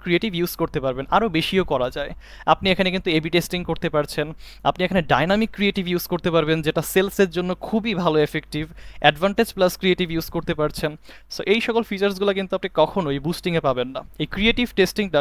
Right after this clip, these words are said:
সবচেয়ে ইম্পর্টেন্ট ছিল যতগুলা বিষয় বললাম এখানে। সাত নম্বর রয়েছে pixel and conversion tracking। আপনি নরমাল বুস্টিংয়ে কোনো রকমের কনভার্সন ট্র্যাকিং করতে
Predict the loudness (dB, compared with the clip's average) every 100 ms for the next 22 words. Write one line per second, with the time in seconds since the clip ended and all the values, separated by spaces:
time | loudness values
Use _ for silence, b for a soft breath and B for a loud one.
0 | 0 -4 -2 -4 -2 -2 -2 -6 -4 -2
1 | -2 -2 2 2 2 -2 -2 -2 -4 -4
2 | -4 -8 -8 -14 B B B B 4 4
3 | 4 2 4 4 2 0 -2 0 0 2
4 | 2 2 -2 -6 2 2 4 0 0 -6
5 | -4 -6 -6 -14 -16 -16 B B B 0
6 | 2 2 2 2 2 0 -2 -6 -4 -2
7 | -2 -2 -4 -6 -2 2 2 2 0 -2
8 | 2 0 2 0 0 -6 0 0 0 -2
9 | -2 0